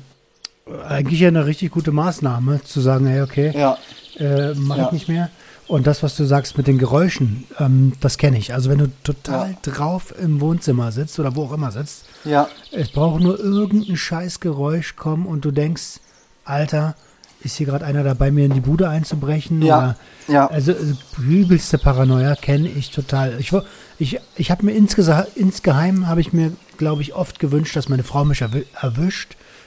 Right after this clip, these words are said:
Speaker 2: Ja.
Speaker 1: damit, damit diese Ungewissheit weg ist. Ähm, und dann hast du ein halbes Jahr lang, äh, bist nicht feiern gegangen, hast aber deutlich mehr, äh, gekifft, also
Speaker 2: Ja.
Speaker 1: Konsum,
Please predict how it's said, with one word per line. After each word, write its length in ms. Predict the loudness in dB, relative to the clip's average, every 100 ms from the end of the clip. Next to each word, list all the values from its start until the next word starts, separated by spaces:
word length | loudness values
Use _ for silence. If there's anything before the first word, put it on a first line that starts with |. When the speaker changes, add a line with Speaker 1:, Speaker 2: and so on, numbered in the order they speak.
| -6
Speaker 2:
Ja. 100 | -2
Speaker 1:
damit, 400 | 0 -2 -10 -16 _ _ _ _ _
damit 360 | -2 0 -2 -2
diese 160 | -2 2
Ungewissheit 600 | 4 4 2 -2 -4 -6 -16 -20 -20 -20 -20 -10
weg 280 | -6 -6 -6
ist. 280 | -10 -10 -16 -20 -20 -20 -20 -20 _ _ 2
Ähm, 360 | 6 6 4 0 _ _ _ _ _ _
und 160 | 0 4
dann 80 | 6
hast 160 | 4
du 60 | 2
ein 80 | 2
halbes 320 | 2 0 0
Jahr 160 | 2 4
lang, 340 | 4 2 -4
äh, 200 | 0 2
bist 220 | 2 2
nicht 160 | 0 2
feiern 340 | 0 2 2
gegangen, 380 | 0 0 0 0
hast 300 | -2 -2 -6
aber 200 | 0 4
deutlich 360 | 4 4 2 2
mehr, 340 | 4 4 0 -6 0
äh, 340 | 2 4 2
gekifft, 400 | 0 2 0 2
also 200 | 0 2
Speaker 2:
Ja. 40 | 4
Speaker 1:
Konsum, 560 | 4 6 8 8 6